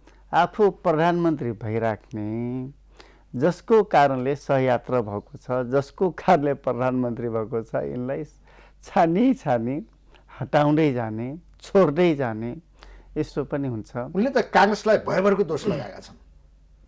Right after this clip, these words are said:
Speaker 1: त्यो त सबै अब मै दोषी छु भन्न मिल्छ त?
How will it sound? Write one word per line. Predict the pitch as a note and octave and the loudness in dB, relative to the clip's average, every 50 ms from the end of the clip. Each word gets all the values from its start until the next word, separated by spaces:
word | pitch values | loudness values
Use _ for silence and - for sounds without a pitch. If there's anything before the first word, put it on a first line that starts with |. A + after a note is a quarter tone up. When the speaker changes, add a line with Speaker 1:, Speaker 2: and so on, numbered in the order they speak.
| _ - _ _ _ - | _ -20 _ _ _ -8
Speaker 1:
त्यो | A#2+ A2+ - | -8 -8 -6
त | - A#2+ A#2 | -6 -8 -8
सबै | - - B2+ A#2+ A#2 A#2 A2+ - | -6 -6 -6 -4 -4 -4 -2 0
अब | B2+ B2+ A#2 G#2+ B2+ B2 A2+ A2 - - - D3+ D3 - - - C#3+ C3+ A#2 C#3+ A#3 | 0 0 0 0 0 0 0 0 -4 -8 -12 -14 -18 -18 -12 -4 -4 -2 2 4 4
मै | - G3 E3 | 4 4 4
दोषी | C#3 C3+ E3 E3 D3+ B2 D#3 D3+ B2+ - | 4 4 4 4 4 4 2 0 -2 2
छु | - E3+ D3 | 0 2 4
भन्न | A#2+ A#2+ A#2 A#2 B2 C3 | 4 4 4 4 4 2
मिल्छ | B2+ B2 A#2+ A#2 G#2+ - - | 2 2 0 -2 -4 -4 -4
त? | B2 - - | -4 -2 2